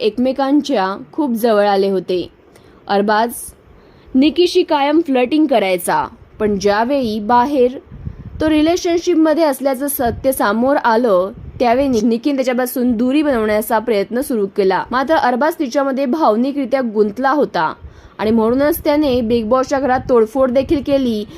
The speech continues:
आणि आदळआपट करत आपला राग देखील व्यक्त केला. तो तिच्यासाठी खूपच पजेसिव्ह दिसून आला. निकी ज्यावेळी अभिजित सोबत बोलायची किंवा त्याची बाजू घ्यायची,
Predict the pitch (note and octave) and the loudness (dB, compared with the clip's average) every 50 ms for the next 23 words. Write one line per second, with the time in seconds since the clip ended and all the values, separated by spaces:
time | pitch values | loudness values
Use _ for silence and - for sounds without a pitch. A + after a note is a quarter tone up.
0 | - - - - - C4 C#4 D#4 C#4+ - A#3+ B3 A#3 C4+ C#4+ D4 C#4 C#4 C#4+ C4+ | -18 -18 -8 -4 -2 2 2 2 2 2 0 0 2 4 4 4 2 2 0 -2
1 | B3+ A#3+ B3+ - B3+ A#3+ A#3 A3+ A#3+ A3+ G#3+ A3 A#3 A#3+ B3 A#3+ A#3 A3 A3+ A#3 | -2 -2 -2 -2 0 0 2 0 0 0 -2 -2 0 0 0 2 2 2 0 0
2 | B3 A#3+ C#4 B3 E4+ D#4 B3 C4+ A#3+ - - - G#3+ A3 A3 G3 F#3 F3+ - - | -2 -4 -2 0 0 0 0 0 -2 -2 -2 -4 -2 0 0 0 2 0 -2 -4
3 | - - - - - - - - - - - C#4+ D4+ C4+ D#4+ C#4+ D#4+ D#4 F4+ E4+ | -8 -12 -20 -20 -20 -20 -20 -20 -20 -10 -4 -4 -2 0 0 2 2 2 2 2
4 | D#4+ D4+ F4 F4 - E4+ D#4 A#3 D#4+ D#4+ - - D4 B3+ A#3 A#3+ C#4 C#4 C#4 E4 | 0 0 0 0 0 0 2 2 2 0 0 0 0 0 2 2 0 0 0 0
5 | C#4+ C4+ A3+ A#3+ G#3 - A3+ G#3+ G3 F#3+ F3+ D#3 C#3+ A#2 - - _ _ - F#3+ | 0 0 0 -2 -4 -4 -4 -2 -2 -2 -2 -4 -4 -8 -10 -16 _ _ -8 -6
6 | G3+ G3+ F#3+ A3 A3+ G#3 A#3+ A#3 A#3 B3 B3+ B3+ - G#3+ G3 G#3 G#3 G#3 A3 C#4 | -4 -2 -2 -2 0 0 2 2 2 2 0 0 0 0 0 2 0 0 0 -2
7 | D4 - C#4 B3 A#3 C4 A3+ G#3+ G#3+ G#3+ G3+ G#3 A3 A#3+ C4+ D#4 - - C4 A#3 | -2 0 0 0 0 0 0 2 2 4 4 4 4 2 0 0 -2 -4 -6 -6
8 | G#3 G3+ B3 B3 A#3+ A#3 G#3+ A3 C4 B3 A3+ G#3+ F#3+ F#3 G3+ A#3+ D4 E4+ C#4+ C4+ | -4 -4 -4 -4 -2 -2 -2 -2 -2 0 0 0 0 0 -2 -2 0 0 0 0
9 | A3+ - B3+ A3+ A3+ B3 | -2 -2 -4 -4 -4 -4